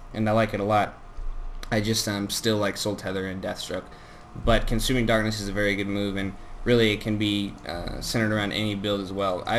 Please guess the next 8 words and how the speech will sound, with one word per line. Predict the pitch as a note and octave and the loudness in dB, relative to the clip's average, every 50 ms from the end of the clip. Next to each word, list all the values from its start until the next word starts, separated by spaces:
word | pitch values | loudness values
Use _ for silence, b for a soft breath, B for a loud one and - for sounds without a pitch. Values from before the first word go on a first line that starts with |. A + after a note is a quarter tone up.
| A#2 - | 0 2
I | G2 A#2 B2 B2 A#2 A2 - - - | 2 4 4 4 2 0 -2 -6 -4
really | F2 A2+ B2 C3 C#3 C3+ B2+ | 0 2 2 4 4 4 4
have | A#2+ G#2+ G#2 | 4 2 2
seen | G#2 - - A2+ A2 G#2 | 0 0 0 0 0 0
any | - - G2+ A2+ A#2 A#2 | -2 -2 0 0 0 0
weapon | A2 G2+ G#2 G2+ G2+ A2 A2 A2 G#2 | 0 0 0 -2 0 0 0 0 0
paired | - - G#2 G#2 G#2 F#2 | -2 0 0 0 0 0
with | G2+ G2 F#2+ F#2 - - - | 0 -2 -2 -2 -4 -8 -10